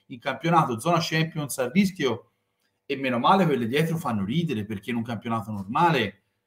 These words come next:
la Champions forse era già andata, ma di cosa stiamo ragionando qui?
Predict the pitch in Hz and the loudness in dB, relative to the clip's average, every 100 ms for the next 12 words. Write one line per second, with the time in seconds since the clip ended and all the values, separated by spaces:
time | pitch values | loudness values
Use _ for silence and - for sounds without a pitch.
0 | _ _ - _ 98 117 - 165 170 - | _ _ -20 _ -10 -8 -4 -2 0 -2
1 | 110 143 147 151 131 113 98 95 113 165 | -4 -6 -4 -2 -4 -2 -4 -4 0 2
2 | 165 98 92 101 196 262 165 - 160 147 | 2 -2 -10 -2 0 0 -6 -4 -2 0
3 | 123 117 147 180 120 98 85 | -2 -2 0 0 0 -6 -10